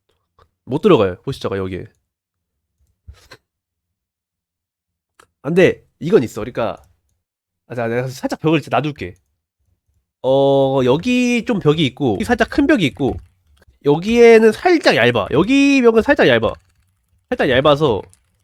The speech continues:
밑에 애들이 올라올 만해. 다른 요소로. 어. 이 정도? 교감? 교감은 여기 있지. 여기. 기공도 여기 있어. 기공도 일 티어 여기 있지. 육습 엄청 세지 않아요? 어, 열렸어? 나이스!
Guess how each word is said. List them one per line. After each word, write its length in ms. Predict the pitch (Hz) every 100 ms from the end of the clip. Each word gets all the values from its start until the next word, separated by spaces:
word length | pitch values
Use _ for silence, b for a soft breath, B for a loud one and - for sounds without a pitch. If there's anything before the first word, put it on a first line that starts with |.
| _ _ _ _ _ -
밑에 240 | 170 -
애들이 200 | 285 240
올라올 320 | 156 180 208 185
만해. 300 | 180 151 - - _ _ _ _ _ _ _ _ _ _ _ _ _ _ _ _ - _ _ _ -
다른 220 | 156 175
요소로. 320 | 139 131 101 - _ - _ _ -
어. 140 | 98 - _ _ _ _ _ _ -
이 80 |
정도? 460 | 156 190 196 226 - _ _ _ _ _ _ _ -
교감? 360 | 165 202 247 - -
교감은 300 | 175 240 165
여기 200 | 151 143
있지. 360 | - 110 101 _ _ _ -
여기. 120 | 101 -
기공도 320 | - 208 247 160
여기 160 | 135
있어. 340 | 143 160 123 _ _ _ _
기공도 300 | - 160 156
일 80 | 175
티어 180 | 208 139
여기 140 | 104
있지. 220 | - - 110 _ _ _ _ _ _
육습 260 | 151 - 294
엄청 240 | - 156 240
세지 180 | 285 277
않아요? 400 | 107 117 - - _
어, 60 | 233
열렸어? 340 | 175 117 - 285
나이스! 540 | 220 311 359 370 -